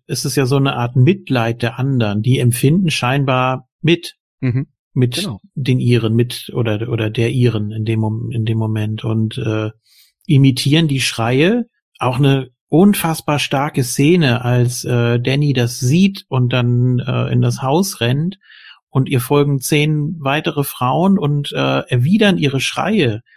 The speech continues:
Speaker 1: Und sie ist natürlich völlig außer sich und, und, äh, das beruhigt sie aber. Also es scheint auch irgendwie so ein Ritual zu sein, ähm, so nach dem Motto, „Du bist hier aufgehoben, wir empfinden den gleichen Schmerz wie du.“
Speaker 2: Mhm.
Speaker 1: Also das ist, das ist so krass,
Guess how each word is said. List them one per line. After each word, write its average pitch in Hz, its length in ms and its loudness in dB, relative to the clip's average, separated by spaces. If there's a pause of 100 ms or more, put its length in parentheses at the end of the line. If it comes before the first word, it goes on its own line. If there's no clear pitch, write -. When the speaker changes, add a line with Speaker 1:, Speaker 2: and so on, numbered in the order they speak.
(360)
Speaker 1:
Und 127 100 0
sie 151 80 4
ist 156 80 2
natürlich 147 380 0
völlig 151 320 0
außer 170 340 0
sich 127 320 2
und, 131 260 -2
und, 135 260 -4
äh, 143 240 -2
das 147 160 -4
beruhigt 165 520 4
sie - 200 -4
aber. 107 280 -2
Also 120 200 2
es 127 140 0
scheint 147 220 -2
auch 156 160 -4
irgendwie 156 180 2
so 143 100 2
ein 135 60 2
Ritual 139 540 0
zu 180 140 -2
sein, 160 360 0 (540)
ähm, 139 640 -2 (540)
so 139 180 -2
nach 147 160 0
dem 143 140 2
Motto, 143 240 2
„Du 131 120 0
bist 151 180 0
hier 127 180 0
aufgehoben, 170 640 2
wir 147 120 2
empfinden 160 500 0
den 143 160 2
gleichen 156 380 0
Schmerz 147 480 -4
wie 135 120 0
du.“ 160 380 2 (220)
Speaker 2:
Mhm. 123 340 -2 (260)
Speaker 1:
Also 135 300 2
das 151 220 0
ist, - 320 -2
das 156 140 0
ist 151 140 -2
so 214 140 4
krass, - 560 -4